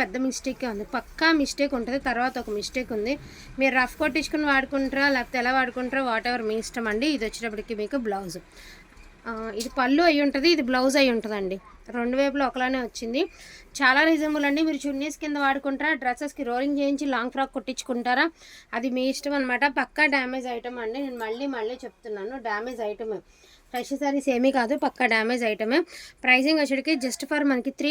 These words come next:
ఫిఫ్టీ రూపీస్కి ఈ శారీ అందుబాటులో ఉందండి. మూడు వందల యాభై రూపాయలండి ఈ చీర ఖరీదు, మూడు వందల యాభై రూపాయలు. ఓకేనా, నేను పక్కన పడేస్తున్నానండి. మూడు వందల యాభై రోలింగ్ అయితే కంపల్సరీ. And ఇది కూడా అంతేనండి, ఖచ్చితంగా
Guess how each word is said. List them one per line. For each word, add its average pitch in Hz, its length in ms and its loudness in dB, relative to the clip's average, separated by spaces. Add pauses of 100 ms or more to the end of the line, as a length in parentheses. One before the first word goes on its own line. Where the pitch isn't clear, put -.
ఫిఫ్టీ 277 320 0
రూపీస్కి 285 360 -2
ఈ - 100 2
శారీ 240 240 4
అందుబాటులో 247 540 0
ఉందండి. 233 280 2 (120)
మూడు 294 260 4
వందల 294 320 4
యాభై 247 320 4
రూపాయలండి 208 460 -2 (560)
ఈ 254 100 0
చీర 277 180 4 (100)
ఖరీదు, 277 360 4
మూడు 269 220 2
వందల 254 180 0 (100)
యాభై 214 280 2
రూపాయలు. 185 340 -4 (180)
ఓకేనా, 262 260 -2 (100)
నేను 294 160 -2
పక్కన 247 260 -6
పడేస్తున్నానండి. 214 640 -4 (100)
మూడు 254 200 -2
వందల 247 200 -4 (100)
యాభై 220 260 -6
రోలింగ్ 247 320 -4
అయితే 285 200 -6
కంపల్సరీ. 226 480 -8 (520)
And 262 180 -4
ఇది 285 80 -4 (100)
కూడా 330 180 2
అంతేనండి, 285 500 -2 (220)
ఖచ్చితంగా 294 500 0